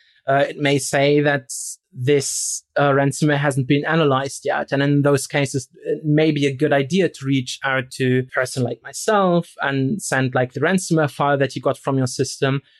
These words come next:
so that we can take a look at it and figure out whether or not we can pro-, um,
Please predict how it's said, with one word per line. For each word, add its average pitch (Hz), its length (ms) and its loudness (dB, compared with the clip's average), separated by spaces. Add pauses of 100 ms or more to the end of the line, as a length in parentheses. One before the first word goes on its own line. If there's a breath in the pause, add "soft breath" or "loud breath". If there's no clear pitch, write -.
so 139 300 0
that 131 200 -2
we 139 160 0
can 127 180 -6
take 127 280 -2
a 139 40 0
look 151 220 2 (140)
at 135 120 0
it 131 300 0
and - 380 -16
figure 127 240 0
out 127 260 0
whether - 160 0
or 135 60 -4
not 139 180 -8
we - 80 -20
can 127 140 -16
pro-, - 280 -4
um, 127 280 0